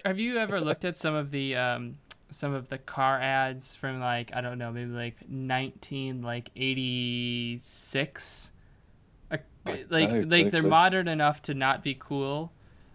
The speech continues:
Speaker 2: Yeah.
Speaker 1: but they're definitely old enough to, like, to, to be, to look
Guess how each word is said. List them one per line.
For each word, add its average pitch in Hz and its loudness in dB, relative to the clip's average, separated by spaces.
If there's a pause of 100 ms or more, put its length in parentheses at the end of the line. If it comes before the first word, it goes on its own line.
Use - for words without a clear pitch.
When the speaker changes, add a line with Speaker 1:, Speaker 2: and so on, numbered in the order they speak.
(140)
Speaker 2:
Yeah. 110 10
Speaker 1:
but 104 8
they're 143 2
definitely 143 2
old 135 -2
enough 131 -2
to, 127 -2
like, 117 -6 (960)
to, 143 -2
to 127 -6
be, 135 -2
to 143 2
look 135 0